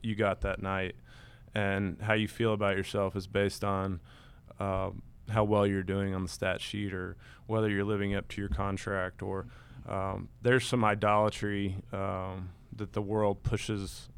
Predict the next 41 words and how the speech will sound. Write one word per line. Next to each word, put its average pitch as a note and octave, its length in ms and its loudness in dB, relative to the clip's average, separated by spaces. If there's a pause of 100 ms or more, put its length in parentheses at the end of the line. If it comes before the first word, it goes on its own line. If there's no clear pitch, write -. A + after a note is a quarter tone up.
(220)
um, F#2 460 -2
I G2+ 80 -4
think, G2+ 280 -4
in G2 120 -4
pro G#2+ 200 -4
sports - 640 -2 (380)
that G#2+ 140 0
sometimes G2+ 460 0
can G2+ 140 -2
be F#2+ 100 0
hard G2 240 0
to F#2+ 60 -6
get F#2+ 140 -2
out F#2 160 0
from G2+ 160 -4
under. F#2 320 -4 (580)
Um, F#2+ 420 -6
so - 160 -2
I, C#3+ 260 4
I C3+ 40 4
think C3 160 4
those B2 180 4
are A#2 60 4
a A2 40 0
couple A2+ 240 0
things A2 300 0
that, G#2 260 -2
that G#2 160 -4
come A2 220 0
to G2+ 80 0
mind G2 440 -2
of, F#2+ 300 -8 (100)
of G2 180 -10
some G#2+ 200 -4
of G2+ 80 -4
the F#2+ 180 -4 (640)
things A2 220 0
that G#2 80 0
I G2+ 120 4
struggled G2 440 -2
with, F#2+ 480 -2